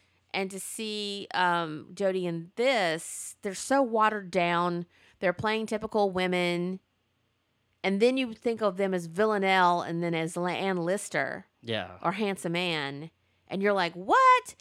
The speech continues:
Speaker 2: I
Speaker 1: What
Speaker 2: think
Speaker 1: these
Speaker 2: it's
Speaker 1: two actors can do in those two
Speaker 2: Yeah.
Speaker 1: series." And it shows you when you give them mat-, the material, when
Speaker 2: Yeah.
Speaker 1: you have the director, when you have the leeway, you can take these two women in a so-so series that's quaint and cool and meh,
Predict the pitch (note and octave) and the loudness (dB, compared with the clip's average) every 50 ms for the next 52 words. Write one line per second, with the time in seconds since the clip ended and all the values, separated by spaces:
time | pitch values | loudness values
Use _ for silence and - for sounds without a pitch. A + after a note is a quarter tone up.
0 | - - - G3+ G#3 C#4+ E4+ F4+ D#4 C#4+ D#4+ D#4 - - D4+ C4+ A3 A3+ A#3 - | -18 -4 0 4 8 8 8 8 6 4 2 0 2 2 2 2 2 2 0 0
1 | A3+ G#3+ - - - A3+ G#3 F#3+ F3 G3+ G#3+ G3+ F#3+ F#3 F3 E3+ G3+ G3+ G3+ G#3 | -2 -4 -4 -4 -4 -4 -2 -2 -2 -2 0 2 0 0 2 4 6 6 6 6
2 | G3+ G3 A#3 G#3+ A3 G3+ - - A3 G3+ F#3+ F3+ F3+ - - - - B3 C4 C4+ | 4 2 0 -2 -2 -2 -2 -2 0 0 0 0 -2 -6 -12 -10 -8 -6 -6 -2
3 | - - - - F4+ G4+ A4 G#4 G4+ - A#3 G3+ F3+ E3 D#3+ F3 F#3+ G3+ G3 F3 | -2 0 2 2 2 4 4 2 0 0 -2 -2 -2 -2 -2 -2 -4 -4 -4 -2
4 | E3 F#3 E3+ E3+ F#3 G3+ A#3+ C4 A#3 - - A3+ A3 A3+ C4 C4 - E4+ F4+ D#4 | -2 -2 -2 -2 -4 -6 -6 -8 -10 -12 -4 -4 -2 -2 -2 -2 -2 -2 0 0
5 | A3 F3 D3 - - - _ - - - G#3 G3+ G3 F#3 E3+ - F#3 F3+ F#3 F#3 | 0 0 -2 -2 -4 -8 _ -14 -8 -6 -4 -2 -2 -4 -4 -4 -4 -4 -2 -2
6 | G#3+ F#3+ C#4 C4+ D#4 D4+ D4+ D4+ - G#3+ E3+ B2 A#2 - - - _ - - F#3 | -2 -2 0 0 0 0 0 -2 -4 -4 -2 -2 -4 -6 -10 -18 _ -4 -2 0
7 | F3+ F3+ F#3 G3 G#3 G#3 G3+ G3+ G3 G3 A#3 A#3+ C4+ D#4+ D#4+ C#4+ A3+ G3+ F#3+ F3+ | 0 0 -2 -4 0 0 0 0 0 0 -2 -2 0 -2 -2 0 2 2 2 2
8 | F3 F3 E3+ F3 F3 - _ _ _ _ _ _ - F#3+ F#3+ G#3+ C4 C4 - B3 | 0 0 -2 -4 -6 -10 _ _ _ _ _ _ -20 -10 -6 -4 -4 -4 -4 -4
9 | A3 C4 A3 G#3 G3 F#3+ G#3+ B3 C4 - - - C#4 C4 A3 A3+ G#3+ G#3+ G#3 G3+ | -2 -2 -4 -4 -4 -6 -8 -8 -8 -10 -6 -6 -4 -2 -2 -2 -2 -2 -2 -2
10 | G3+ G3 F3 F3 F3+ F3 - - - - A4+ A#4 A#4 G#4+ - - C#4 B3 B3 A3+ | -2 -2 -4 -4 -4 -6 -6 -8 -4 -2 0 2 2 2 2 0 0 -2 -2 -4
11 | - - B3+ A#3 A3+ G#3 G3+ G3 G#3 G3 - A3 - - - - A3+ G3+ G3 G3 | -6 -6 -4 -2 -2 -2 -2 -4 -6 -10 -12 -14 -14 -16 -8 -4 -2 -2 -2 -2
12 | - - A3 G3 F#3+ - G#3+ G3 F#3 F#3+ G3+ G3 G3 G#3+ A3 B3+ C#4+ D4+ C#4 C4+ | -4 -6 -10 -10 -6 -2 -2 0 0 0 -2 -2 -4 -6 -8 -8 -6 -6 -4 -4
13 | C4 C4 | -4 -6